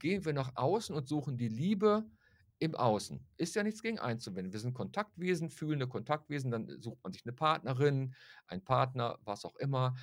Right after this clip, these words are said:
geht in den, äh, in Kontakt, auch in den intimen Kontakt und dann fühlt man sich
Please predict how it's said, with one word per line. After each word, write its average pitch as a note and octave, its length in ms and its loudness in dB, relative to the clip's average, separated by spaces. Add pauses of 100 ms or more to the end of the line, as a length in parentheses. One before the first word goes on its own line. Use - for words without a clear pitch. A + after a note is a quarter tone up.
geht B2+ 220 0
in C3+ 120 -4
den, G#2 240 -2
äh, F#2 160 -6
in F#2 280 -10
Kontakt, F3 480 -2
auch - 80 -4
in - 100 -6
den G3 100 -6
intimen F3 420 -6
Kontakt B2+ 500 -2 (180)
und A#2+ 160 -2
dann B2 120 0
fühlt B2+ 380 -2
man B2+ 180 2
sich G2 320 -4